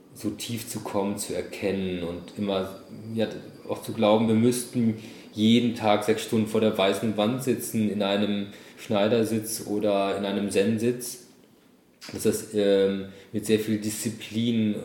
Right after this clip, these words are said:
äh, zu tun hat, sondern dass die, dass wir auch, äh, m-,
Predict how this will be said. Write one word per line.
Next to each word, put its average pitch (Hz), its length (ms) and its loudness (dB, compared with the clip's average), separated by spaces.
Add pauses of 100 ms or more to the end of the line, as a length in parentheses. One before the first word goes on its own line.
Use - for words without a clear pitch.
(120)
äh, 101 80 -6
zu 107 120 -6
tun 107 260 -4
hat, 104 180 -4 (500)
sondern 107 220 0
dass 107 200 -4
die, 107 140 -10 (140)
dass 107 200 -4
wir 107 400 -2
auch, 117 400 2 (180)
äh, - 640 -16
m-, 110 380 -2